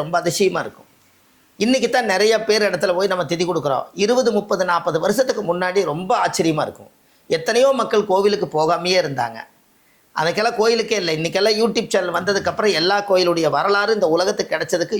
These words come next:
YouTube சேனலுக்கு ஒரு பெரிய நன்றி. ஏன்னா இன்னைக்கு எல்லாருடைய திறமைகளும் வீட்டிலேயே உட்கார்ந்து யாரார்கிட்ட என்னென்ன திறமை இருக்குதுன்னு உங்க செல்போன்லயே பாக்குறீங்க. இது உங்களுக்கு கடவுளுக்கு கிடைச்ச கிஃப்ட்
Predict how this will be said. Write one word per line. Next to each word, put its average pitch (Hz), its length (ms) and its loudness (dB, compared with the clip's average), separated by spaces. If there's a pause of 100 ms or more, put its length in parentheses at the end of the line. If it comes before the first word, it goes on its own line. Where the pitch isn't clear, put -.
YouTube 214 360 0
சேனலுக்கு 165 400 -2
ஒரு 143 120 -6
பெரிய 135 240 -2
நன்றி. 113 240 -18 (1600)
ஏன்னா 175 340 0 (420)
இன்னைக்கு 175 300 -4
எல்லாருடைய 214 640 2 (120)
திறமைகளும் 160 500 0 (340)
வீட்டிலேயே 220 460 2 (100)
உட்கார்ந்து 156 400 -2 (500)
யாரார்கிட்ட 220 640 2 (100)
என்னென்ன 208 320 0
திறமை 202 240 4
இருக்குதுன்னு 190 320 0
உங்க 165 160 2
செல்போன்லயே 180 480 0 (100)
பாக்குறீங்க. 127 360 -4 (240)
இது 165 140 2
உங்களுக்கு 160 280 -2
கடவுளுக்கு 208 340 0
கிடைச்ச 165 260 -2
கிஃப்ட் 147 220 -2